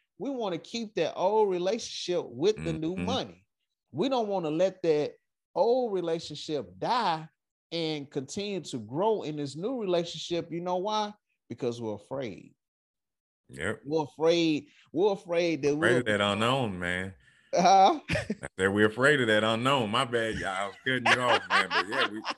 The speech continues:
Speaker 1: <laughs> Hey,
Speaker 2: we're afraid.
Speaker 1: we, we, we are, we are afraid. Now, I'm, I'm gonna be honest. We are afraid that we'll become something and we'll do something a-, a-, above our greatest imagination. We're
Speaker 2: Mm.
Speaker 1: afraid of that. We're,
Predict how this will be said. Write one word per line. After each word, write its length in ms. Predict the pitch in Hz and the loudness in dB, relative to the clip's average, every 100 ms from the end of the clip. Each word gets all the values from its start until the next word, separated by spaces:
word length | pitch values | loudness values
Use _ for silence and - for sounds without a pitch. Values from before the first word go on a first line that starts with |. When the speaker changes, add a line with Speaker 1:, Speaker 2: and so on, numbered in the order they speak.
| _ | _
Speaker 1:
<laughs> 260 | _ _ - | _ _ -2
Hey, 180 | 262 | 2
Speaker 2:
we're 60 | 233 | 2
afraid. 520 | - 113 143 156 113 | 0 -2 0 2 2
Speaker 1:
we, 100 | 311 | -2
we, 360 | 320 269 240 330 | -8 -10 -12 -8
we 60 | |
are, 320 | 233 254 220 87 | -4 -4 -4 -6
we 200 | 233 311 | -6 -2
are 320 | 214 220 151 | 0 0 0
afraid. 720 | 160 - 208 226 220 180 143 - _ _ - | -4 -6 -6 -2 -2 -2 -6 -10 _ _ -8
Now, 140 | 151 - | -6 -4
I'm, 160 | 214 | -6
I'm 80 | 214 | -8
gonna 140 | 175 202 | -10 -4
be 140 | 233 | 2
honest. 300 | 226 143 117 - - | 4 2 -4 -10 -4
We 200 | 208 233 | -2 0
are 240 | 185 139 | 2 2
afraid 500 | 139 160 180 170 139 | 0 -2 -2 -2 -2
that 160 | 135 139 | -2 -2
we'll 220 | 170 156 | -2 -4
become 580 | - - 190 175 190 202 | -6 -12 -8 -8 -8 -10
something 540 | - 180 190 160 180 185 _ _ _ - | -6 -6 -6 -10 -10 -12 _ _ _ -6
and 180 | 127 135 | -2 2
we'll 200 | 139 110 | 2 2
do 260 | 117 175 | 0 0
something 640 | 190 - 123 110 - 107 113 - | -2 -6 -6 -8 -8 -10 -10 -10
a-, 100 | 113 110 - | -8 -8 -10
a-, 140 | 117 117 - | -8 -6 -6
above 520 | 113 110 151 139 120 | -6 0 2 4 2
our 220 | 127 120 | 0 -2
greatest 400 | 110 131 131 123 | -2 -4 -4 -8
imagination. 840 | 120 123 120 107 120 120 95 - 107 - _ _ _ - | -10 -8 -8 -8 -6 -6 -6 -12 -16 -20 _ _ _ -6
We're 60 | |
Speaker 2:
Mm. 180 | 92 147 | 2 2
Speaker 1:
afraid 400 | 135 147 185 175 | 2 0 0 0
of 80 | 127 | -2
that. 220 | 104 85 - | -6 -8 -8
We're, 380 | 135 180 156 | -2 2 2